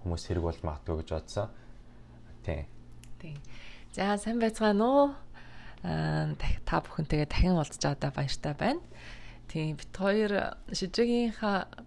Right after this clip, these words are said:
Speaker 2: гаргасан, хүүгийнхаа гаргасан санаа бас их гоё байсан. Надад их таалагдсан. Учир нь гэвэл бид нэр бол, аа,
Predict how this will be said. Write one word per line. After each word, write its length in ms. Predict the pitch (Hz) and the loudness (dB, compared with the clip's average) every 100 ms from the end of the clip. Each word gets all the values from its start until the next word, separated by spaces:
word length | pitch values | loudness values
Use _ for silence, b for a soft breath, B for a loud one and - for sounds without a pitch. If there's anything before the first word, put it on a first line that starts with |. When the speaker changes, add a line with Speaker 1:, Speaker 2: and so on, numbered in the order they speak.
| - | -2
Speaker 2:
гаргасан, 480 | 165 - - 180 | -2 -2 -2 -2
хүүгийнхаа 320 | 170 196 190 170 | 0 2 2 2
гаргасан 320 | - - - 156 | -2 -6 -8 -6
санаа 480 | 147 143 147 143 B B B - | -4 -2 -2 -2 B B B -8
бас 240 | 143 - | -6 -4
их 160 | 143 - | -4 0
гоё 240 | 151 147 | 0 0
байсан. 480 | 147 139 - 165 180 | -2 -4 -4 -2 -2
Надад 320 | 135 - - | -2 -4 -2
их 160 | - - | -2 0
таалагдсан. 640 | 135 131 - - - 143 | -2 -2 -6 -6 -6 -4
Учир 240 | - 156 | -4 -4
нь 80 | 151 | -2
гэвэл 400 | 143 139 - 139 B B B B B | 0 -2 -2 -2 B B B B B
бид 160 | - 139 | -8 -4
нэр 240 | 165 160 156 | 0 2 0
бол, 120 | - 151 147 - B B B B B | -2 -2 0 -2 B B B B B
аа, 480 | - 147 151 147 143 | -4 -2 0 0 -2